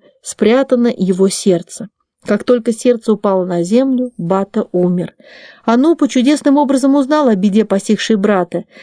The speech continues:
Надел он свои сандалии и одежду, взял посох и оружие и отправился в долину Акаций.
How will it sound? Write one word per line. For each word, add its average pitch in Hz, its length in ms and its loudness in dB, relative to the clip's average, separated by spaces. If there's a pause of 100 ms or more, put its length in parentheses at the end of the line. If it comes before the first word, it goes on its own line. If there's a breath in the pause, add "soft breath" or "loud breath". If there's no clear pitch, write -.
(160 loud breath)
Надел 233 380 2
он 247 100 4
свои 220 340 0
сандалии 202 580 0
и 180 40 2
одежду, 226 560 0 (240 loud breath)
взял 269 280 2
посох 277 520 -2
и - 20 4
оружие 220 480 2
и - 60 -8
отправился 233 680 0
в 202 40 -2
долину 185 480 0
Акаций. 180 600 -6